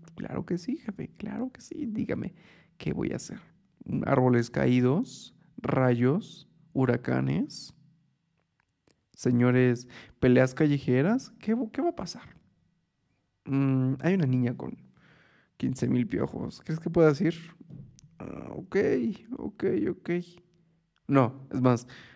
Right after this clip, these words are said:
hay un, no le dijo, "Hay una niña con quince mil piojos". Le dijo, "Hay una niña con un chingo de piojos. ¿Quieres que puedas cubrir la nota? Eh, te vamos a pagar tu tratamiento si es que se te pegan los piojos. ¿Está bien?"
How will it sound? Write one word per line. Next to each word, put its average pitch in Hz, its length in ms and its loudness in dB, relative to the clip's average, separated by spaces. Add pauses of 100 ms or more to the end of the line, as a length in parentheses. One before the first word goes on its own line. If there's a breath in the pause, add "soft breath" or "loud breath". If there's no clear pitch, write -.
hay 190 140 0
un, 196 320 -2
no 160 180 -2
le 196 120 2
dijo, 196 180 0
"Hay 175 140 4
una 180 140 0
niña 151 300 2
con 127 180 -2
quince 127 280 -2
mil 120 160 -2
piojos". - 420 -18
Le 139 120 -10
dijo, - 280 -8
"Hay 147 200 0
una 214 180 0
niña 170 420 -2 (100)
con - 140 -6
un 147 300 -6
chingo 135 340 -4
de - 140 -6
piojos. - 560 -20 (240)
¿Quieres - 280 -8
que - 80 -20
puedas 175 400 -4
cubrir 170 420 2
la 170 140 2
nota? 170 480 -4 (1080 loud breath)
Eh, - 560 -4 (160)
te 135 120 4
vamos 160 240 4
a 139 100 2
pagar 139 240 0
tu 156 140 -8
tratamiento 139 580 0
si 143 160 -6
es 139 100 -8
que - 140 -8
se 147 100 -6
te - 140 -10
pegan - 260 -6
los - 120 -10
piojos. - 420 -12
¿Está - 180 0
bien?" 160 240 0